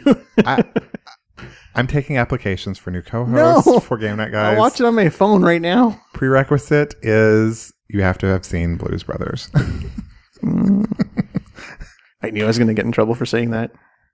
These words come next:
Speaker 1: Prince tops the U S pop chart with this song that contains the lyric, "I want to be your fantasy. Maybe you could be mine."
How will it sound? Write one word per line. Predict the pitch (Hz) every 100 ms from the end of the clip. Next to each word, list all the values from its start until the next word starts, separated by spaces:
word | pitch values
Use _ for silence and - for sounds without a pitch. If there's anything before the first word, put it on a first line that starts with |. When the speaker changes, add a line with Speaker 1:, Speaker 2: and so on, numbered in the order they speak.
| _ -
Speaker 1:
Prince | 170 170 120 -
tops | 123 120 -
the | 127
U | 151 151
S | 139
pop | - 120 -
chart | 123 120 107
with | - -
this | 214 220
song | - 147 147
that | 131
contains | 127 127 151 135
the | 127 127
lyric, | 117 120 - _ -
"I | 220
want | 202 165 143
to | 143
be | 131 143
your | 135
fantasy. | 127 139 131 123 127 - 113 107 107
Maybe | 120 120 117
you | 117 120
could | 117
be | 120
mine." | 113 104 107 107